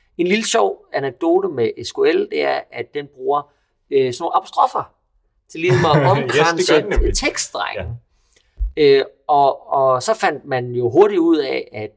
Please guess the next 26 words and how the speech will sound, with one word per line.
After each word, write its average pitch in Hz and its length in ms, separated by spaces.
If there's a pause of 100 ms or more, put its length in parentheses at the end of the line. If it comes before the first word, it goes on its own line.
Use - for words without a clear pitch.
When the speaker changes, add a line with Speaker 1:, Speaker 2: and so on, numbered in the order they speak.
Speaker 1:
øh, 117 120
man 120 320
i 135 240
inputfelter 135 800
rundt 139 260
omkring 139 320
på 120 80
sites - 440
kunne 143 360
lave 156 180
sådan, 196 280
starte - 300
med 196 80
en 135 60
apostrof. - 400 (280)
Speaker 2:
Oh 120 180
yes. - 500
Speaker 1:
Helt 214 160
old 165 160
Speaker 2:
Det - 80
kan 175 60
man 170 60
Speaker 1:
school. 170 140
Speaker 2:
nemlig. - 240 (300)
Speaker 1:
Fordi 202 240
så 262 160